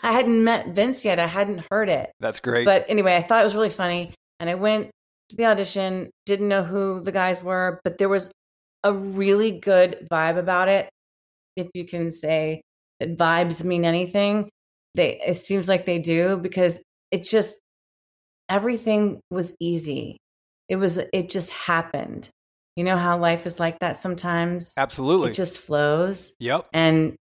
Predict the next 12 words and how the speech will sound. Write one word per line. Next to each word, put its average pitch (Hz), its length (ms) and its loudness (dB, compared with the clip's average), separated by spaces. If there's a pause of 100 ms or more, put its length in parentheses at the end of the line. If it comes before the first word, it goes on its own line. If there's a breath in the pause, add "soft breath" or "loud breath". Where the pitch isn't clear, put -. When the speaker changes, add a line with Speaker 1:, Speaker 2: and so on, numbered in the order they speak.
Speaker 1:
you 165 140 -2
don't 175 200 2
know 175 140 0
why, 165 640 0 (340)
but 160 380 2 (320)
it 135 160 -6
works. 170 420 -4
You 165 60 -12
just - 280 -6
step 175 360 0
in 151 100 0
it, - 200 -6